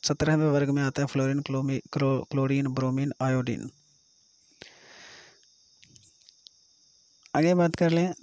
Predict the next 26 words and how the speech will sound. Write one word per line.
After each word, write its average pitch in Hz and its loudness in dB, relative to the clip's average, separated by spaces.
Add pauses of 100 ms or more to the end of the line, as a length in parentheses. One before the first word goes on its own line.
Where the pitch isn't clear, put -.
तो 160 0
आगे 147 2
आपका 151 0
आता 147 0
है 135 2 (1500)
अल्कोहल, 139 -2 (400)
ठीक 170 -2
है। 143 -2 (380)
अल्कोहल 160 2
का 160 2
जो 147 0
प्रकारात्मक 143 -2
समूह 143 -2
होता 127 -6
है - -4
वो 147 -4
होता 127 -6
है 120 -4 (100)
ओएच। - -6 (680)
इसका 147 0
सामान्य 147 2
सूत्र 156 -4
की 151 -2
बात 151 -2
कर 143 -2
लें 160 -4